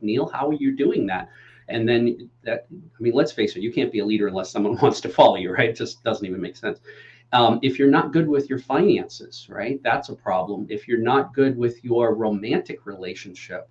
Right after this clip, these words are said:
in the book Think and Grow Rich, Napoleon Hill says, "If you marry the wrong person, you can forget about being successful." I mean, <laughs> he doesn't mince words. It's pretty straightforward. Um, I've, uh, had three, two practice marriages. I'm on my third. Um, the first two,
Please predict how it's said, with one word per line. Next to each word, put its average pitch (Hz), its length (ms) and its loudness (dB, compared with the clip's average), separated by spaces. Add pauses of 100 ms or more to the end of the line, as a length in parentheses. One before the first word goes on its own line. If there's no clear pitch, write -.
in 117 120 -6
the 110 80 -2
book 117 240 -4
Think 117 240 -4
and 107 100 -4
Grow 104 180 -2
Rich, 131 280 -4
Napoleon 107 460 -4
Hill 127 240 -6
says, 107 340 -8
"If 117 140 -20
you 104 80 -4
marry 117 360 -2
the 110 120 -2
wrong 120 260 0
person, 135 400 -2
you 107 80 -4
can 117 160 -12
forget 107 380 -4
about 120 280 0
being 139 300 2 (240)
successful." 175 720 0
I 120 60 -10
mean, 127 220 0
<laughs> - 40 -10
he 135 160 4
doesn't 147 320 2
mince 151 260 2
words. - 340 0
It's - 80 -20
pretty 143 220 -4
straightforward. 156 520 -2 (580)
Um, 110 260 2
I've, 117 280 0 (100)
uh, 107 280 4
had - 260 -2
three, 131 420 0
two - 180 0
practice - 460 -2
marriages. 104 500 -2
I'm 107 140 -2
on 107 120 2
my 104 160 -2 (120)
third. 117 480 2
Um, 101 380 -2 (140)
the - 80 -16 (120)
first 120 440 -4 (200)
two, 127 640 0